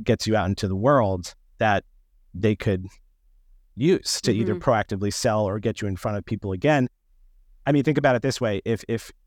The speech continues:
Speaker 1: you sent a script to an A, you know, A-list company, A-list production, production company, and that person, um, either did,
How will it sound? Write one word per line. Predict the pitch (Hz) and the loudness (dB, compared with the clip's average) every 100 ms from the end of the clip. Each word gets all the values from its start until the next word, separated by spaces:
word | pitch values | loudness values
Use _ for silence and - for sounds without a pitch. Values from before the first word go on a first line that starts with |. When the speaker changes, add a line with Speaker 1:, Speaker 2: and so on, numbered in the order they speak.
| _ - | _ -6
Speaker 1:
you | 117 | -4
sent | - 131 123 | 0 0 0
a | |
script | 120 - 120 - | -4 -4 -4 -4
to | 127 113 107 104 _ _ _ _ _ _ _ - | -2 0 -2 -6 _ _ _ _ _ _ _ -4
an | 117 | 0
A, | 117 120 104 _ | 2 0 -2 _
you | 123 | 0
know, | 123 101 | 0 2
A-list | 117 120 110 - | 2 2 0 -4
company, | - 113 113 107 104 | -2 -2 0 0 2
A-list | 104 107 - | 2 0 -2
production, | - 104 98 117 - | -4 -4 -4 -6 -4
production | 113 107 110 | -4 -2 -2
company, | 95 107 104 104 101 | -2 -4 0 0 -2
and | - 107 104 101 | -2 -2 -2 -4
that | - 107 - | 0 0 0
person, | 113 101 - 104 101 101 | -6 -4 -4 -2 -2 -4
um, | - 104 98 92 90 _ _ _ _ | -4 -4 -4 -8 -12 _ _ _ _
either | 127 127 | 0 0
did, | 113 131 147 | 0 2 2